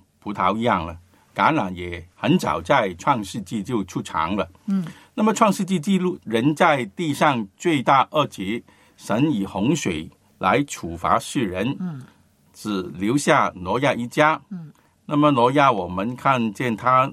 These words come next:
Speaker 1: 使公母双双对对的走兽、牲畜、爬行动物、禽鸟等等就进方舟。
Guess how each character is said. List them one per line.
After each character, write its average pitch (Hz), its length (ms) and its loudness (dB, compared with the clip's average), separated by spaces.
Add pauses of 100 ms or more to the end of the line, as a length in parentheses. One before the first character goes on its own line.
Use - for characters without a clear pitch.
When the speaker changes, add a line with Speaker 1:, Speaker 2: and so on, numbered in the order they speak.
Speaker 1:
使 - 260 -12
公 139 220 0
母 101 380 -2
双 131 340 0
双 131 260 0
对 123 180 -4
对 117 160 0
的 110 160 -2 (360)
走 80 300 -6
兽、 101 320 2 (440)
牲 123 300 -2
畜、 127 320 -6 (500)
爬 95 280 4
行 113 260 -4
动 123 220 0
物、 123 120 -2 (760)
禽 - 260 2
鸟 87 220 4
等 104 200 -2
等 90 220 -4 (280)
就 107 240 -2
进 101 240 -2
方 110 300 0
舟。 127 240 0